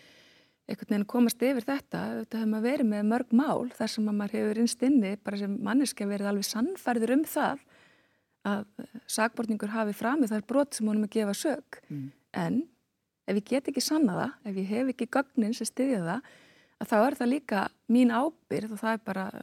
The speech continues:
Speaker 1: lögum samkvæmt, þá ber mér að fella málið niður.
Speaker 2: Mm.
Speaker 1: Því það er alveg skýrt í lögunum að, að ákærandinn hann metur það hvort að málið sé líklegt til sakfellis eða ekki.
Speaker 2: Mm.
Speaker 1: Og ef það er það ekki, ef það er ekki líklegt,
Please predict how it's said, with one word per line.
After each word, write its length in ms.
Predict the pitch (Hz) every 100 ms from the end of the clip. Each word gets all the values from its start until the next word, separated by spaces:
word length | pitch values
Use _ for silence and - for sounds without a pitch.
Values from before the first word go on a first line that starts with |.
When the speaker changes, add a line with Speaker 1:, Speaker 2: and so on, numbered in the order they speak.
| -
Speaker 1:
lögum 420 | - 208 233 254 214
samkvæmt, 480 | 262 302 - 214
þá 120 | - 220
ber 200 | - 247
mér 280 | 277 202 196
að 100 | 190 - -
fella 240 | 196 202
málið 240 | 180 180 220
niður. 300 | 320 220 -
Speaker 2:
Mm. 200 | _ -
Speaker 1:
Því 120 | 139 202
það 140 | 277
er 100 | 247
alveg 120 | 214
skýrt 280 | - 277 -
í 40 | 226
lögunum 320 | 277 190 190 - - - - _ -
að, 240 | 208 - _
að 180 | 208 202
ákærandinn 520 | 214 320 254 208 208
hann 140 | 233 226
metur 380 | 226 330 - 170
það 100 | -
hvort 240 | 214 -
að 80 | 208
málið 240 | 233 240
sé 140 | - 254
líklegt 380 | 233 - 220 -
til 80 | 208
sakfellis 420 | 262 - 208 196
eða 140 | 214
ekki. 220 | 247 - 147
Speaker 2:
Mm. 100 | 110 -
Speaker 1:
Og 160 | - 208
ef 80 |
það 160 | 196 -
er 100 | 359
það 160 | 220 233
ekki, 220 | - 156
ef 60 | 175
það 100 | 247
er 80 | 381
ekki 140 | 185
líklegt, 380 | 165 - -